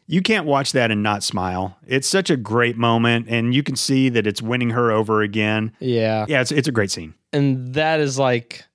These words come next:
Speaker 2: another reason to go back to high school. If we could just go back in time, just to do crazy shit, you know?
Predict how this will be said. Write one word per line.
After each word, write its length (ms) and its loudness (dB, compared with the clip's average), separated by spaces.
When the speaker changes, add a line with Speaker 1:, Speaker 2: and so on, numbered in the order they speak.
Speaker 2:
another 400 2
reason 380 0
to 100 -2
go 200 0
back 320 -2
to 80 -6
high 220 -2
school. 540 -4
If 160 -6
we 100 2
could 260 0
just 300 -2
go 220 2
back 360 0
in 120 -2
time, 420 -2
just 260 0
to 80 0
do 520 -2
crazy 540 2
shit, 380 0
you 140 -4
know? 320 2